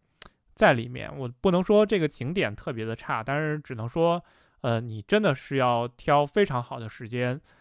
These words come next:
去这些景点。而且其实相对于，嗯，像，像，像摄影师很多，你说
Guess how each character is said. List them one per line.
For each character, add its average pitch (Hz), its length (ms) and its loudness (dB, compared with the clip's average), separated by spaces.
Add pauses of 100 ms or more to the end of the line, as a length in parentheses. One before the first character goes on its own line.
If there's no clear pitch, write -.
(260)
去 147 240 2
这 127 140 0
些 117 120 0
景 107 220 -8
点。 107 180 -4
而 131 120 4
且 202 120 6
其 - 160 -2
实 196 200 2 (320)
相 208 280 4
对 190 200 6
于， 131 400 2 (240)
嗯， 117 280 -2
像， 180 260 2 (160)
像， 202 320 0 (300)
像 185 300 4
摄 202 160 2
影 131 120 2
师 170 360 -2
很 123 180 -8
多， 147 340 0 (160)
你 123 120 -10
说 143 160 -2